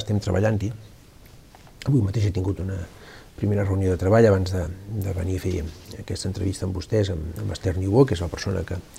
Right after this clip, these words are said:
coordina aquests temes, tant al Govern Alternatiu de Catalunya com a l'executiva de, del P S C,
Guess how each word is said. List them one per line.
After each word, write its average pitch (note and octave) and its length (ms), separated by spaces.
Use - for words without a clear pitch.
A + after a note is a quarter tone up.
coordina G#2+ 380
aquests - 240
temes, A#2+ 260
tant F#2+ 140
al F2+ 80
Govern F#2+ 240
Alternatiu F#2 400
de F2 100
Catalunya F#2+ 400
com F2+ 140
a E2+ 80
l'executiva F2 580
de, F2 120
del F2+ 100
P E2+ 140
S F#2 160
C, B2 140